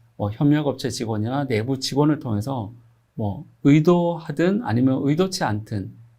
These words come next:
그들을 통한 어떤 감염도 이루어질 수가 있고요. 그리고 관리가 되지 않는 디바이스들의 어떤 취약점을 통해서, 어, 내부 시스템들의 어떤 악성 코드나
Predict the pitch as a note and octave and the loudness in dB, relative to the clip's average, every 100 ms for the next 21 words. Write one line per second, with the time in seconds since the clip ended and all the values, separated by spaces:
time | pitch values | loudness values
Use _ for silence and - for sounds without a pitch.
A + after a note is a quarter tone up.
0 | _ - D3+ D#3+ D#3+ D3 B2 A#2+ D3+ A#2 | _ 4 6 6 4 -2 -4 -4 -6 -10
1 | - B2 - A2 C3+ C3 A2 G2+ A#2 A2+ | -12 -10 -4 2 2 2 0 0 -2 -4
2 | G#2 - G#2+ F#2 - F#2+ _ _ _ _ | -8 -10 -14 -16 -20 -20 _ _ _ _
3 | _ _ - A#2 A#2 D#3 F3+ - - _ | _ _ -4 0 2 2 2 -2 -16 _
4 | _ - B2 E3 F#3+ F3 F3 A#2+ C#3 B2+ | _ 2 6 8 6 4 2 -4 -2 -4
5 | A#2 B2+ - G#2 A2 A2+ A#2 A#2 G2+ A2 | -4 -6 -4 -2 -2 -2 -8 -8 -6 -6
6 | A#2+ - - A2+ G#2+ - D#3 D#3+ C#3 A2+ | -8 -10 -6 -4 -4 -2 -2 -2 -4 -4
7 | A#2 G#2 A2 C3+ C#3 - - _ _ _ | -10 -10 -10 -10 -14 -16 -20 _ _ _
8 | _ G2+ F2 F2 F#2+ _ _ _ - G#2+ | _ -12 -10 -10 -16 _ _ _ 4 6
9 | A#2 C3+ D#3 D#3+ - - D#3+ D#3+ D#3 B2+ | 6 4 2 -2 -8 -4 -4 -2 -2 -2
10 | G#2 A#2 D3 - _ _ - - A2 G2+ | -4 -6 -8 -14 _ _ -20 -10 -6 -6
11 | G#2+ _ _ - D#2 F2 C#3 B2+ - G#2+ | -8 _ _ -10 -8 -2 -2 -2 -6 -6
12 | A#2+ D#3+ | -4 -6